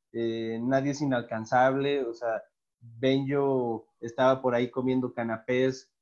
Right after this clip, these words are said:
en medio de todos y la gente se le podía acercar con la mayor facilidad. Eh, es, es básicamente tratar de generar como un,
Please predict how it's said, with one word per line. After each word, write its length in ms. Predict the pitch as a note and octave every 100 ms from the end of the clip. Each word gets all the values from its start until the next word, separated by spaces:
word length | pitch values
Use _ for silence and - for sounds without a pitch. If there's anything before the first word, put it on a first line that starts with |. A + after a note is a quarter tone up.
| _
en 100 | A#2
medio 240 | B2 B2+ B2+
de 120 | A#2
todos 680 | - C3+ C#3 C#3+ C#3+ C3+ B2+
y 260 | A2 G#2+ A2
la 140 | A2
gente 280 | - A#2 -
se 80 | A#2+
le 100 | A2+
podía 180 | A2+
acercar 460 | A#2 A#2+ A#2 A#2+ A#2
con 400 | - A2+ A2 G#2+ _
la 100 | A#2
mayor 320 | A2+ A2 A#2+ A#2
facilidad. 840 | A#2 A#2 A2 A2+ B2 B2 B2+ - _ _ _
Eh, 500 | - A2+ A2+ A2+ A2 - _ _ _ _ _ _ -
es, 340 | D#3+ G3 G3 -
es 200 | F3 F3
básicamente 760 | G3 G3+ A3 D#3 D3 D#3+ F#3 E3+
tratar 440 | C3+ B2+ C3+ C#3
de 320 | D#3+ D#3 - -
generar 340 | B2 A#2 C3
como 240 | D3 C3 A#2
un, 540 | A#2 B2+ C3 B2